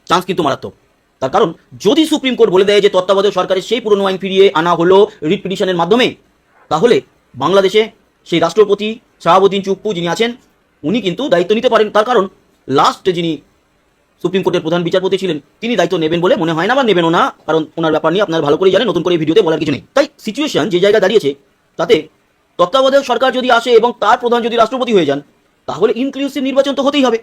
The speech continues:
আর যদি না হয় তাহলে ভারত তো আছেই, আর নির্বাচনও হবে, নব্বই দিনের মধ্যে করতে হবে। কেন? তার কারণ যদি তত্ত্বাবধায়ক সরকারকে ফেরত নিয়ে আসা হয়, তাহলে ওইটাও মানতে হবে আইন যে নব্বই দিনের মধ্যে নির্বাচন করে নতুন সরকার আনার। তো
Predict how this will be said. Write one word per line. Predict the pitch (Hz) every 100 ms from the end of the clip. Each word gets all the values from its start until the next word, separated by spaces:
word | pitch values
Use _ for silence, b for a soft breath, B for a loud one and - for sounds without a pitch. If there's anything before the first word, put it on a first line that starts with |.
| _ _ _ _ _ _ _ -
আর | 196
যদি | 202 226
না | 226
হয় | 226
তাহলে | 208
ভারত | 202 220
তো | 240
আছেই, | 233 214 _ _ _ _ 147
আর | 160
নির্বাচনও | 170 240 269
হবে, | 247 226
নব্বই | 190 202
দিনের | 220
মধ্যে | 226 247
করতে | 240 180
হবে। | 160 - _ -
কেন? | 185 214
তার | 208
কারণ | 226 190 196 _ 131
যদি | 185 226
তত্ত্বাবধায়ক | - 226 220 208
সরকারকে | 190 196 196
ফেরত | 170 185 170
নিয়ে | 165
আসা | 156 170
হয়, | 208 151 -
তাহলে | 156 165 -
ওইটাও | 208 240 247
মানতে | 233 226
হবে | 214 180
আইন | 185 190 _ -
যে | 180
নব্বই | 190 196
দিনের | 190 185
মধ্যে | 180 190 190 _ _ _ _ _ _ -
নির্বাচন | 175 185 185
করে | 185 175
নতুন | 175 175
সরকার | 170 190
আনার। | 190 - _ _ _ _ _ _ _ _
তো | 127